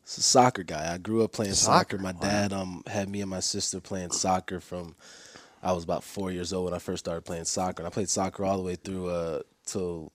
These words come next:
Speaker 1: my sophomore year of high school. But, uh, weird things started happening with the,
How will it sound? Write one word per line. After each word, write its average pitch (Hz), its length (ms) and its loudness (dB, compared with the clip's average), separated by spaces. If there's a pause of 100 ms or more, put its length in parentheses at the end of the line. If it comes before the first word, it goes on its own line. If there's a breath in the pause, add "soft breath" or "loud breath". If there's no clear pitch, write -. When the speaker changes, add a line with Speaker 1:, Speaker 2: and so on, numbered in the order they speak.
Speaker 1:
my 87 80 -8
sophomore 92 420 -2
year 82 120 -6
of - 40 -8
high 92 160 -2
school. 82 380 -6
But, 82 240 -6
uh, 78 300 -2 (840 soft breath)
weird 113 340 8
things 101 280 0
started 98 240 2
happening 98 380 0
with 92 160 -4
the, 90 340 -4